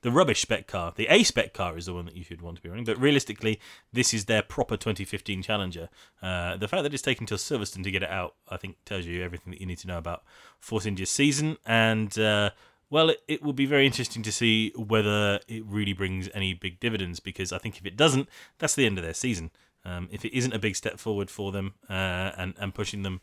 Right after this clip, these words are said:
closer to be able to, um, be the team behind, um, Williams and Ferrari, which is essentially where they would need to get back to being, 'cause that's where they were, um,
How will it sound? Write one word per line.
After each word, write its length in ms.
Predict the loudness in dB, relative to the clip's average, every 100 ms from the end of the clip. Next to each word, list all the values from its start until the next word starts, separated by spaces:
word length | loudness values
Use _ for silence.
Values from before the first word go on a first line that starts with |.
| -14 -20 _ _
closer 380 | -4 -2 0 -2
to 100 | -4
be 200 | 0 2
able 340 | 2 0 -4 -6
to, 340 | -6 -4 -6 -8 -20 _ _ -4
um, 480 | -2 -2 -4 -8 -12 -16 0
be 400 | 2 2 0 -4
the 540 | -4 -2 0 -2 -8 -12
team 400 | -6 -2 -2 -2
behind, 680 | -2 -2 -2 0 -2 -4 -10 _ _ _ _ -10
um, 500 | -4 -2 -2 -4 -10 -14 _ _ -18 -14 -4
Williams 480 | 0 2 0 -2
and 240 | -4 -4 -4
Ferrari, 540 | -2 0 0 -2 -6 -10
which 180 | -6 0
is 120 | 4
essentially 520 | 4 2 2 2 0 -4 -20 _ _
where 140 | 2
they 120 | 4 2
would 180 | 2
need 120 | -2 -2
to 60 |
get 180 | -6 -6
back 200 | -8 -8 _ 0
to 200 | 4 6
being, 340 | 8 6 4
'cause 140 | 0 -2
that's 180 | -4
where 100 | -4
they 120 | -4 -4
were, 320 | -2 -2 -4 _ -20 -20 _
um, 520 | 0 2 4 2 0